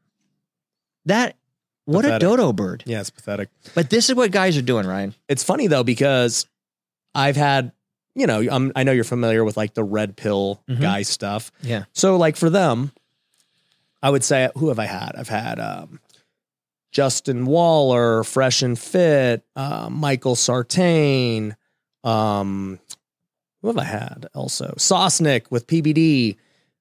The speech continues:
Speaker 2: Um, the only guy I really haven't had is Tate, but I'm sure at some point that'll happen. Uh, he's, it was kinda hard to get him if he's in jail.
Speaker 1: Yeah.
Speaker 2: But, uh, with all of those guys, you know,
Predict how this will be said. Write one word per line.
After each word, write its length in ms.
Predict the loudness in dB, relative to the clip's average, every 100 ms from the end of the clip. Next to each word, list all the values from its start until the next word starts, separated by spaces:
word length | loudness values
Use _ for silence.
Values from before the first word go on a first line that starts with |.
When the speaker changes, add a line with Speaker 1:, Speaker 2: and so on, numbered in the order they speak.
| -4
Speaker 2:
Um, 720 | 0 2 2 0 -2 -6 -10 -16 -4
the 120 | 0
only 120 | 2
guy 80 | 2
I 40 | 4
really 200 | 4 2
haven't 140 | 2
had 160 | 0 -2
is 100 | -2
Tate, 320 | 0 0 -2 _
but 320 | -2 0 0 -2 -6
I'm 160 | -4 -2
sure 200 | 0 0
at 100 | 0
some 160 | -2
point 180 | -2 -4
that'll 140 | -4 -2
happen. 280 | -2 -2
Uh, 200 | -4 -6 -8
he's, 240 | -8 -8 -4
it 100 | -2
was 100 | 0
kinda 180 | 0 0
hard 140 | 0
to 60 | 0
get 120 | -2
him 80 | -2
if 80 | -4
he's 160 | -6
in 80 | -6
jail. 320 | -4 -2 -4 -8 -20 -10
Speaker 1:
Yeah. 260 | -2 0 0
Speaker 2:
But, 180 | 2 2
uh, 300 | 4 2 2 -2 _ _ _ _ _ _ _ -2
with 520 | 2 4 2 0 -14 _ _ _ _ _ _ _ _ 0
all 220 | 2 2
of 100 | 2
those 260 | 2 0
guys, 540 | -2 -4 -4 -6 -8 -10 _ _ -6
you 100 | -2
know, 320 | 0 0 -4